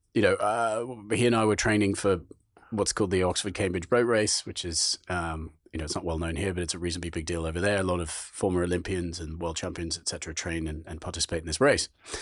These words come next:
So anyway, Kevin and I are sitting there spending many, many, many hours, um,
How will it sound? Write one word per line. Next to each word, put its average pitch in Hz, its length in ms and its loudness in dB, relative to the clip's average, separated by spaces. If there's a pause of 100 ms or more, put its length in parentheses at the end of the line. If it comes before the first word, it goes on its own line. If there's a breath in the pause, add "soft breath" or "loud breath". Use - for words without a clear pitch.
(220 loud breath)
So - 80 6
anyway, 135 240 8
Kevin 147 240 6
and 127 80 8
I 117 40 6
are 107 40 4
sitting 98 240 2
there 95 140 2
spending 92 300 2
many, 107 280 6
many, 104 360 4
many 101 320 4
hours, 87 520 2 (140)
um, 82 400 -2